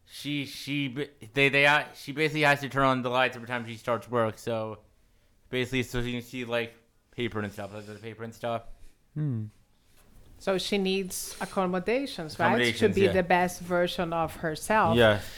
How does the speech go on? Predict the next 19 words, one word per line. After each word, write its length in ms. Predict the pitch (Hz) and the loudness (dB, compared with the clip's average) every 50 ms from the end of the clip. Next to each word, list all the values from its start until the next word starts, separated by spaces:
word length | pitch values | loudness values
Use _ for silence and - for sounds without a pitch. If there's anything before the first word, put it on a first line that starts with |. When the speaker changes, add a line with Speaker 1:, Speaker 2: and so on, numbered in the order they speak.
| - - - | -16 -16 -6
Speaker 3:
So 340 | - - 226 220 220 - - - | 0 4 4 4 4 2 -2 -8
think 320 | - - - 285 330 320 - | -8 -4 -2 -2 0 0 0
about 540 | 339 - 277 262 254 240 233 233 226 233 - | 0 2 2 4 4 4 4 2 2 -2 -4
when 200 | - 226 220 226 | -4 -2 -2 0
you're 160 | 226 226 233 | 0 -2 -2
creating, 1040 | 233 - - 254 247 262 285 302 294 302 - - 269 262 254 247 240 240 226 - - | -4 -6 -6 -4 -2 -2 -2 -2 -2 -4 -4 -2 -2 0 0 0 -2 -2 -4 -4 -4
um, 400 | 208 202 196 196 190 190 185 185 - | -4 -2 -2 -2 -2 -4 -4 -4 -2
healthcare 540 | 180 190 208 202 196 - - - 196 175 175 | 0 2 2 2 2 0 -4 -2 -2 -2 -2
solutions, 720 | - - 175 160 170 185 185 - - - 160 156 - - - - - - - - - - | -4 -6 -6 -2 0 0 0 -2 -2 -6 -6 -8 -10 -12 -14 -14 -14 -14 -14 -14 -10 -4
you 160 | - 196 196 196 | -2 0 0 2
need 220 | 202 208 208 202 | 0 0 -2 -2
to 80 | - 220 | -4 -6
understand 560 | 214 196 196 185 185 - - 196 190 185 185 | -4 -2 -4 -4 -4 -4 -2 0 0 0 -2
who 220 | 175 - 254 262 262 | -2 -2 -2 -2 -2
is 120 | 247 - | -2 -2
going 220 | - 226 214 208 | -2 -2 -2 -2
to 120 | - - 190 | -4 -6 -6
be 100 | 180 175 | -6 -6
served, 680 | - - - 190 165 151 - - - - - - | -4 -2 0 2 2 2 0 -6 -10 -14 -18 -20